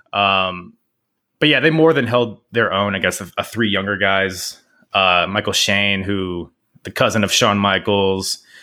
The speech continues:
and obviously Daniels and Kazarian, who are still going to this day. So really good opener. Um,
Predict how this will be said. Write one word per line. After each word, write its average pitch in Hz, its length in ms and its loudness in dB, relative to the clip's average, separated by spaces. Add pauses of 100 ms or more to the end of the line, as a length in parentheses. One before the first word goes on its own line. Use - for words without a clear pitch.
(260)
and 92 360 0
obviously 92 420 0
Daniels 98 400 0
and 85 280 -8
Kazarian, 92 600 0
who 92 100 -4
are 90 80 0
still 104 240 -2
going 90 280 0
to - 80 -14
this 85 180 -8
day. 82 260 0
So 85 340 -4 (420)
really 175 200 6
good 147 160 4
opener. 127 640 2 (180)
Um, 104 560 2